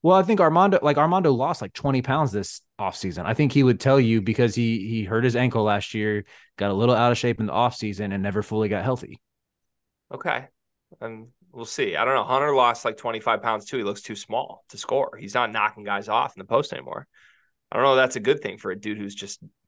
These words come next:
Speaker 2: SpongeBob muscles, right? Like, that's, we want Armando Bacot skinnier?
Speaker 1: He,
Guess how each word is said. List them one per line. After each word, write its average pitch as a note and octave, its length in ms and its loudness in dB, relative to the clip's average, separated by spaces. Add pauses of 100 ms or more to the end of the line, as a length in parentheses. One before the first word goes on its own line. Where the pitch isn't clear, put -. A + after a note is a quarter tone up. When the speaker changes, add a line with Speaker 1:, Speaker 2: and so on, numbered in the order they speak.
Speaker 2:
SpongeBob G#2+ 720 -2
muscles, - 440 -16
right? G2 320 -4
Like, G#2+ 100 -12
that's, - 480 -8 (460)
we A#2 100 -4
want B2+ 240 4
Armando B2 320 4
Bacot A#2+ 320 0
skinnier? E3 560 -6 (960)
Speaker 1:
He, D#3+ 360 6